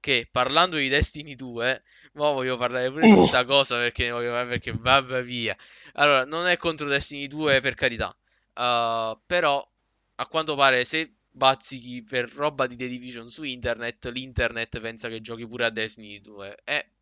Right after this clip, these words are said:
Speaker 1: onestamente non è, tipo, un'associazione troppo sbagliata, perché, insomma, su due R P G spari le persone, quindi ci sta.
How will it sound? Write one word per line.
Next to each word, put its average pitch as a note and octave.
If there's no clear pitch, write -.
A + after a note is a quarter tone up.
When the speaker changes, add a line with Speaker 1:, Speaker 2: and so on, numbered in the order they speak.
Speaker 1:
onestamente C#3
non C3
è, B2
tipo, A#2
un'associazione A2+
troppo A2+
sbagliata, A2+
perché, A2
insomma, A2+
su A2+
due B2
R A#2
P -
G A#2+
spari A2
le A#2+
persone, A2+
quindi G#2
ci G#2
sta. G2